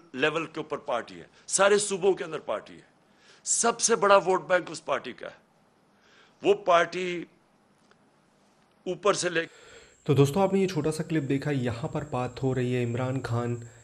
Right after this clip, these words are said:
Speaker 2: भारत और इसराइल पर आरोप लगा रहे हैं, साथ ही साथ ये भी बोल रहे हैं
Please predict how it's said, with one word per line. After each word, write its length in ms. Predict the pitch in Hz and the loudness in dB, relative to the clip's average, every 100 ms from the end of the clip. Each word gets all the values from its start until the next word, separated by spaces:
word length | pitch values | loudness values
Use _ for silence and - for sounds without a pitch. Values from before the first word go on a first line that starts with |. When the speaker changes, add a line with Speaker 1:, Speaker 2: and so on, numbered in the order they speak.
| _ 117 | _ -8
Speaker 2:
भारत 720 | 110 123 147 160 165 165 - _ | -4 0 2 2 0 -4 -18 _
और 100 | 131 | 2
इसराइल 500 | 131 120 131 135 139 | 2 2 2 4 2
पर 180 | 135 127 | 2 0
आरोप 340 | 120 123 127 | 0 0 0
लगा 220 | 127 123 120 | -2 0 0
रहे 120 | 117 | 0
हैं, 60 | |
साथ 300 | 113 139 131 | -2 -4 -2
ही 80 | 143 | -2
साथ 320 | 123 131 - | 0 -4 -4
ये 200 | 123 120 | 0 0
भी 120 | 131 170 | 2 2
बोल 200 | 139 131 | 0 0
रहे 160 | 131 | -2
हैं 300 | 135 - - | -4 -8 -18